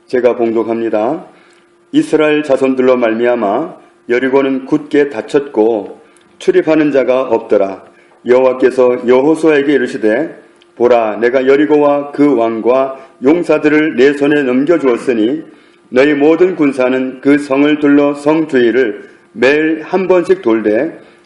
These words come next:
엿새 동안을 그리하라. 제사장은 일-, 제사장 일곱은 일곱 양각 나팔을 잡고 언약궤 앞에서 나아갈 것이요, 일곱째 날에는 그 성을 일곱 번 돌며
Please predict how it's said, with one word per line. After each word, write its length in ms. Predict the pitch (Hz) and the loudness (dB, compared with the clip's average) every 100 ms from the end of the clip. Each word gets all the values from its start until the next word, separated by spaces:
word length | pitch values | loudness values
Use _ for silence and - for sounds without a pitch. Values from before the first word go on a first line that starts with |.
| - 131 | -4 0
엿새 340 | 143 170 170 | 0 0 0
동안을 440 | 151 139 143 156 | 0 2 0 0
그리하라. 580 | 151 147 123 101 98 101 - _ _ - | 0 0 0 -2 -6 -10 -20 _ _ -4
제사장은 720 | 135 127 135 131 131 131 131 | -2 0 0 0 -2 -4 -4
일-, 360 | 131 147 147 - | 0 0 -2 -4
제사장 400 | 131 147 156 147 | -2 0 0 0
일곱은 800 | 143 143 135 117 147 185 - _ _ | 0 2 0 0 -4 -6 -14 _ _
일곱 480 | 123 143 147 160 135 | 0 2 2 -2 0
양각 360 | 127 135 143 143 | -2 0 0 0
나팔을 460 | 127 - 151 151 | -2 0 0 0
잡고 640 | 117 110 - 110 143 - - - _ - | 0 -4 -2 -2 0 -4 -16 -20 _ -2
언약궤 420 | 127 147 143 147 | 0 2 0 0
앞에서 420 | 131 131 127 131 | 0 0 2 2
나아갈 500 | 117 110 123 139 143 | 2 0 2 0 0
것이요, 420 | 151 139 113 101 - - - - - | -2 -2 0 -2 -4 -20 -20 -20 0
일곱째 420 | 147 175 165 165 | 2 4 2 0
날에는 560 | 156 143 131 135 139 139 | 2 2 2 -2 -4 -2
그 140 | 131 | 0
성을 400 | 131 123 123 120 - | 0 -2 -2 -4 0
일곱 340 | 151 160 165 | 2 2 0
번 180 | 165 165 | -2 0
돌며 600 | 127 113 110 104 139 160 | 0 0 0 -2 -4 -6